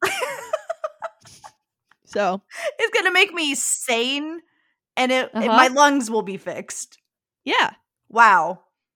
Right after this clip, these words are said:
Speaker 1: Where do you find this plant? <laughs>
Speaker 2: I don't know.
Speaker 1: I feel like this is only in India. <laughs>
Speaker 2: Go to an herbalism. Well, this is from the U S National Library of Medicine.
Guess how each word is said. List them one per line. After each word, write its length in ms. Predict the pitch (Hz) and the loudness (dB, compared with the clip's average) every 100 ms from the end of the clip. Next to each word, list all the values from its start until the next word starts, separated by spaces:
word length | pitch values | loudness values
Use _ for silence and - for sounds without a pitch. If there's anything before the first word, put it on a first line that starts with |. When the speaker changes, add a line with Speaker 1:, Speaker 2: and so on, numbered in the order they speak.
| _ _ _ _ _ | _ _ _ _ _
Speaker 1:
Where 320 | 190 247 302 | -4 0 2
do 60 | 294 | 2
you 120 | 320 | -2
find 380 | - 247 226 220 | 4 4 4 0
this 120 | 220 | -4
plant? 400 | - 214 170 156 - | -6 -6 -6 -6 -8
<laughs> 1000 | - 554 - 359 - - _ _ _ - | -10 -4 -4 -4 -10 -18 _ _ _ -6
Speaker 2:
I 680 | 196 208 220 240 247 262 269 | -2 2 2 4 4 4 2
don't 140 | 277 269 | 0 0
know. 240 | 254 208 _ _ | -2 -2 _ _
Speaker 1:
I 20 | _ | _
feel 120 | 226 | -6
like 160 | 220 220 | -6 -6
this 100 | 220 | -8
is 140 | 208 | -6
only 240 | 208 208 | -4 -4
in 120 | 214 202 | -6 -6
India. 260 | 170 254 523 - - 427 | -4 -4 -4 -6 -6 -8
<laughs> 380 | - _ _ - | -14 _ _ 2
Speaker 2:
Go 180 | 254 302 | 2 4
to 180 | - | 0
an 80 | 349 | -2
herbalism. 520 | - 254 214 190 - | 0 -2 -2 -6 -6
Well, 140 | - 240 | -2 -2
this 160 | - | -2
is 80 | 440 | -4
from 160 | 440 370 | -4 -4
the 80 | 240 | -4
U 200 | 247 269 | 0 0
S 180 | 269 | 0
National 400 | 240 226 - 208 | -2 -4 -4 -6
Library 400 | 202 185 180 175 | -4 -4 -2 -2
of 100 | 156 | -4
Medicine. 320 | 151 - - | -8 -14 -16